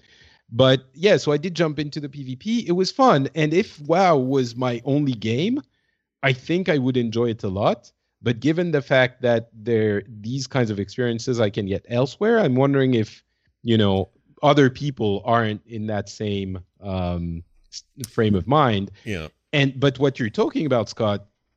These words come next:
Speaker 1: is intriguing. I don't know if it can be done, but something different in a, in a, you know, player versus player environment, but not necessarily, um, you know, one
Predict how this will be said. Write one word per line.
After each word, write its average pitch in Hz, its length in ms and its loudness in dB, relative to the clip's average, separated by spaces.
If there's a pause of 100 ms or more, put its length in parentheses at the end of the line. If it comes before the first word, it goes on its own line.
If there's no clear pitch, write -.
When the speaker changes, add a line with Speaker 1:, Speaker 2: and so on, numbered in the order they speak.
(120)
Speaker 1:
is 160 280 6
intriguing. 127 840 -4
I 131 140 0
don't 185 260 -2
know 214 120 -2
if 170 120 -4
it 147 120 -10
can 127 180 -6
be 101 120 -12
done, 147 440 -6 (400)
but 131 180 -2
something 175 580 -4
different 123 720 -4 (120)
in 131 180 0
a, 123 220 2
in 123 140 0
a, 120 80 2
you 120 220 -2
know, 101 180 0 (220)
player 143 320 2
versus 135 440 -2
player 147 260 0
environment, 117 600 0
but 110 180 -4
not 147 240 -2
necessarily, 127 840 0 (600)
um, 95 580 0 (1040)
you 127 120 2
know, 107 220 2
one 135 560 2